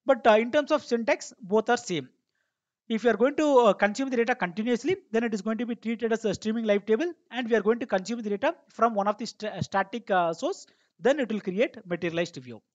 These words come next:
And coming to view, the syntax is at the rate D L T dot view. This is the only change. And inside, you know, we can define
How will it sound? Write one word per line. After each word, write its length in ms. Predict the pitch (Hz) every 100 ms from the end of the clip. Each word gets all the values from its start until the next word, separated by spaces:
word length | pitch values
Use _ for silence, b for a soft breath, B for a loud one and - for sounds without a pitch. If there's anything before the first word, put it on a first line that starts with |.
| _ _ _ _ 294
And 240 | 302 254
coming 280 | 233 269 302
to 120 | 302
view, 320 | 170 208 359 - _ _ _ _ 233
the 100 | 220
syntax 420 | 226 226 269 311
is 200 | 392 - -
at 160 | 185 240
the 60 |
rate 200 | 269 349 - 185
D 140 | 185 226
L 80 |
T 220 | 214 339 349
dot 300 | 185 247 - 214
view. 300 | 160 151 - 208
This 220 | 220 208
is 80 | 185
the 160 | 277
only 340 | 302 180 175 196
change. 420 | - 131 135 - _ _ _ _
And 180 | 277 262
inside, 400 | 247 254 269 370 -
you 100 | 240
know, 60 | 240
we 100 | 220
can 160 | 214
define 380 | 180 - 240